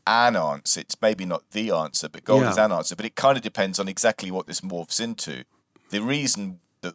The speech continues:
Speaker 1: we're backing gold in a big way, both at a sort of corporate level and personally, and obviously in terms of our clients, is,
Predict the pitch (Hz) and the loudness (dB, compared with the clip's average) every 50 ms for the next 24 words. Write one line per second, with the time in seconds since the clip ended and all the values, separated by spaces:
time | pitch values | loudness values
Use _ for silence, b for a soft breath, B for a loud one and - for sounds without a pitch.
0 | _ - 101 104 110 110 - - 101 95 - - 92 85 87 - 101 90 85 82 | _ -8 -2 0 0 0 4 4 4 4 4 0 -10 -10 -4 0 4 4 4 4
1 | 87 90 85 80 - - 107 104 95 - 87 90 92 90 82 82 80 - 78 78 | 2 -2 -8 -10 -6 -4 -2 -2 -2 -2 -2 2 2 2 2 0 -2 -2 -2 -2
2 | 80 80 - _ _ _ - 76 78 76 - - 80 76 - - 98 92 - - | -2 -2 -6 _ _ _ -8 -6 -6 -6 -6 -6 -8 -8 -8 -8 -8 -6 -4 -2
3 | 80 85 - 82 78 80 - - - 110 113 117 110 - 85 78 67 67 69 78 | -2 -2 -2 -2 -4 -6 -6 -2 2 4 4 4 4 2 0 -2 -6 -8 -6 -6
4 | 82 80 - - - 80 - _ _ _ 78 - - 87 85 82 - 78 73 67 | -6 -6 -6 -8 -10 -10 -12 _ _ _ -16 -10 -6 -6 -6 -6 -6 -6 -6 -6
5 | - - 104 104 107 95 78 71 - - - - _ _ _ _ _ - 90 87 | -4 -2 2 2 2 2 2 -2 -4 -6 -8 -8 _ _ _ _ _ -6 -4 -4
6 | 87 85 85 - - | -4 -2 -2 -2 -2